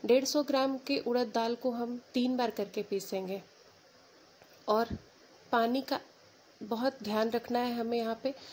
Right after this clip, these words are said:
पानी बहुत ज़्यादा नहीं ऐड करना है, अगर ये गीला हो गया तो हमें बड़े बनाने में बहुत दिक्कत होगी। तो शुरू में मैं एक से दो चम्मच ही पानी डालूँगी और फिर इसे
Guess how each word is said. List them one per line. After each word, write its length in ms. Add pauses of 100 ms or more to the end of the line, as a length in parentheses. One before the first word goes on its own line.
(220)
पानी 260
बहुत 280
ज़्यादा 280
नहीं 320
ऐड 180
करना 280
है, 200 (340)
अगर 180
ये 120
गीला 300
हो 140
गया 200
तो 140
हमें 280
बड़े 220
बनाने 400
में 140 (360)
बहुत 260 (300)
दिक्कत 440
होगी। 240 (200)
तो 60
शुरू 260
में 120
मैं 180
एक 200
से 140
दो 140
चम्मच 380
ही 60
पानी 320
डालूँगी 480 (320)
और 100
फिर 320
इसे 280